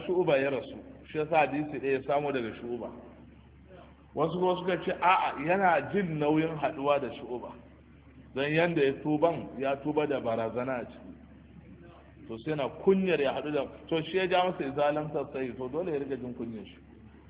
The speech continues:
Saboda haka harshe, salafu salih suna iya ƙoƙarin su wajen kiyaye harshe. Don sun san matsalarta, sun san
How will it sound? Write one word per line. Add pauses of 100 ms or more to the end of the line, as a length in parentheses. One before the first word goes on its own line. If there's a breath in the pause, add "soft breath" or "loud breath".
(3250)
Saboda
haka
harshe, (1300)
salafu (100)
salih
suna
iya (100)
ƙoƙarin
su
wajen
kiyaye
harshe. (1120)
Don
sun
san
matsalarta, (800)
sun
san